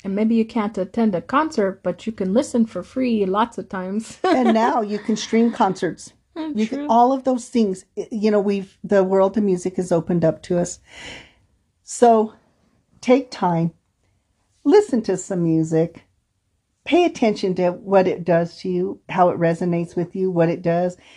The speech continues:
Speaker 2: If you find that music that uplifts you and then you're having those moments where you're down, you know where to go to get lifted up.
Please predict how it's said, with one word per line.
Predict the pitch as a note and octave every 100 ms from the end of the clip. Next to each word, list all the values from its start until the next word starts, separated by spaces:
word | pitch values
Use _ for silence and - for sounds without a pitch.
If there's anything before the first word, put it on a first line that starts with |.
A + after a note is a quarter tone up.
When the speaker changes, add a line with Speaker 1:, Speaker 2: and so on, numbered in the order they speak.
| - _
Speaker 2:
If |
you | A#3
find | A3+ A#3 A3+
that | G#3
music | G3+ G#3 G#3
that | G3+ -
uplifts | G3+ G#3 G3+ -
you | A3 G3+
and | F#3
then | F3+ F#3+
you're | F#3+ F3+
having | F#3+ F#3+ F#3+
those | F#3
moments | F#3+ G3 G3
where | G3
you're | G3+
down, | G#3 G#3+ G#3+
you | G3+ F#3+
know | F#3+
where | F#3+ F#3+
to |
go | G3+ G3 A3 G3+ -
to | -
get | F#3 F#3+ F#3+
lifted | F#3+ - F#3
up. | F3 -